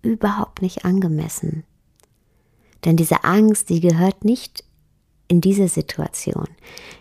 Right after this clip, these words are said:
Die gehört zu einem Moment in meiner Vergangenheit. Die hat im Hier und Jetzt gar nichts zu suchen. Die steht in keiner Relation zum Hier und Jetzt. Nummer zwei,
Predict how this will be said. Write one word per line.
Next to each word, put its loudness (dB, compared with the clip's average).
Die -4
gehört 4
zu -2
einem 6
Moment 6
in -2
meiner 2
Vergangenheit. -2
Die -6
hat -6
im 2
Hier 2
und -2
Jetzt -4
gar 0
nichts -6
zu -6
suchen. -4
Die -2
steht 0
in -4
keiner 0
Relation 0
zum -8
Hier -6
und -10
Jetzt. -18
Nummer 2
zwei, -2